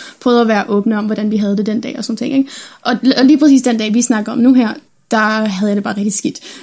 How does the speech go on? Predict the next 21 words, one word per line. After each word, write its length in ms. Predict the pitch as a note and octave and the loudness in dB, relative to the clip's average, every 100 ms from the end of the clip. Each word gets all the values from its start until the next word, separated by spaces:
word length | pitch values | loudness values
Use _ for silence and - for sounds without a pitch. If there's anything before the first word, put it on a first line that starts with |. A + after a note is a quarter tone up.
| - | -2
Øhm, 480 | A#3 A3+ G#3 G#3 G#3+ | 2 2 2 0 -2
og 260 | - - G#3+ | -6 -2 -2
jeg 140 | A3+ | 0
tror 180 | B3 G#3+ | 0 -2
bare, 140 | - | -2
jeg 100 | G3 | -4
prøvede 340 | - G#3+ G#3+ G#3+ | -4 -4 -2 -2
at 80 | |
forklare 560 | G#3+ G#3+ A3 G3 A2+ A3+ _ | -4 -2 -2 -2 -4 -8 _
på 100 | B3+ | 2
min 160 | A#3 A3 | 2 2
egen 440 | G#3 G3+ G#3+ G#3+ - - | -2 -2 0 -2 -4 -12
krykkede, 680 | - A3+ A3 G#3+ G#3+ G#3+ A3+ - G3 | -4 -2 0 0 0 0 -2 -6 -2
øh, 320 | G#3+ G3 G3 D#4 E4+ A#3 | 0 2 2 2 2 0
<laughs> 260 | A#3+ G3+ A#3+ | 2 4 4
måde, 320 | G#3 A3+ C4+ B3 - C4 B4 F4+ B3+ A#3+ A#3 | 2 0 2 2 2 0 -4 0 0 0 -2
hvordan 340 | B3 A3+ A#3+ | 0 4 4
min 180 | A#3+ A#3 | 6 4
hjerne 260 | G#3 G3 | 4 4
hænger 180 | A3 G#3 | 4 2
sammen. 320 | G3+ F3+ - | 0 -2 -6